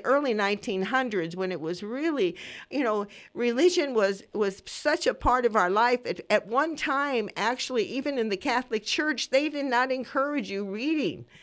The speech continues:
the Bible or reading any other information outside of what the churches had to offer.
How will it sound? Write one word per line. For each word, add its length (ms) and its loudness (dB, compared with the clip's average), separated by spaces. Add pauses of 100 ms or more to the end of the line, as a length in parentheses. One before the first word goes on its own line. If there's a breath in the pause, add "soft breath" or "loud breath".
(360 loud breath)
the 80 4
Bible 480 4
or 140 2
reading 480 0
any 340 0
other 280 4
information 800 0
outside 580 2
of 120 -2
what 180 0
the 80 2
churches 480 0
had 240 -2
to 140 -6
offer. 480 -2